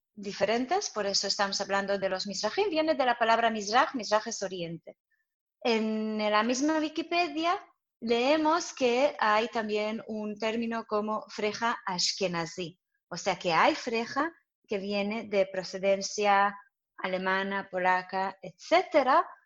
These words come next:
pero ahí tenemos que decir que es freja ashkenazí, o sea que hay, hay que marcarlo, porque si dices solo freja ya sabemos que es,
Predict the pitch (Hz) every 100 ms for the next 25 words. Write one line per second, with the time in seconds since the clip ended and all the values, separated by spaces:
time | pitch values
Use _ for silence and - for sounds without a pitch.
0 | _ _ _ - 240 233 254 269 247 240
1 | 294 - 311 294 311 302 294 254 269 -
2 | 226 - 226 214 - 226 185 - 202 190
3 | 185 190 170 196 214 220 214 233 226 277
4 | 240 190 208 175 165 - 180 - - 190
5 | 240 - 294 294 - 277 277 302 285 349
6 | 294 233 233 233 226 220 226 - 196 214
7 | -